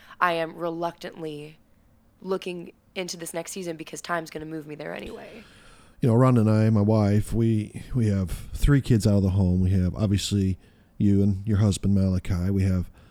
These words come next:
Speaker 2: our daughter, Malane, and her husband, Cade. And then we have Marissa, who's single, but lives outside the home in, in Valparaiso. And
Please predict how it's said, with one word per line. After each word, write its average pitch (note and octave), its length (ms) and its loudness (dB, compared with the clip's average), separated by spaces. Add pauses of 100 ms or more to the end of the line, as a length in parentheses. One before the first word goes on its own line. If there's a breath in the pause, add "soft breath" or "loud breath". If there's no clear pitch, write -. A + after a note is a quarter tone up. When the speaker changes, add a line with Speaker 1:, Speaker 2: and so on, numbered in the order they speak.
(320 soft breath)
Speaker 2:
our G2+ 120 2
daughter, G#2 280 4
Malane, G#2 300 6
and G2 160 4
her G#2+ 180 2
husband, F#2+ 360 0
Cade. G2 460 2
And F#2+ 120 2
then G2+ 60 4
we G2 120 4
have G2 100 2
Marissa, G2+ 380 2
who's G2 360 0 (320 loud breath)
single, C3 500 4
but G2 180 2 (280)
lives A#2+ 260 4
outside G#2 280 0
the G2+ 80 0
home G#2 260 2
in, F#2+ 220 0
in G#2 140 0
Valparaiso. G2+ 800 2 (680 loud breath)
And C3 280 2